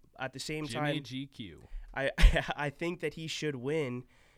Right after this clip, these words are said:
Speaker 1: Um, it'd be a big smack in the face to the Patriots. It really would. Um,
Speaker 2: So you're rooting, you're rooting with your heart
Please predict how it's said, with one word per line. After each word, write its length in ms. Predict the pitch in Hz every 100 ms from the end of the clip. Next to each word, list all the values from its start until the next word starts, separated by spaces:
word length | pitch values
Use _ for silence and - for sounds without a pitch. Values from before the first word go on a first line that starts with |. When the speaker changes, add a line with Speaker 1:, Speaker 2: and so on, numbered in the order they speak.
| - 131
Speaker 1:
Um, 320 | 135 131 -
it'd 120 | 156 151
be 140 | 180
a 40 |
big 240 | 131 175 -
smack 360 | - 151 160
in 60 | 156
the 60 | 139
face 280 | 147 160 143
to 60 |
the 80 | 123
Patriots. 500 | - 147 - - -
It 80 | 135
really 260 | 151 151
would. 280 | 120 143 - - - - _ _
Um, 440 | 117 110 107 104 - - _ _ _ _ -
Speaker 2:
So 100 | 151
you're 200 | 165 180
rooting, 400 | 185 175 156 127
you're 140 | 139 156
rooting 360 | 156 143 127
with 120 | 123
your 200 | 117 110
heart 380 | - 139 117 104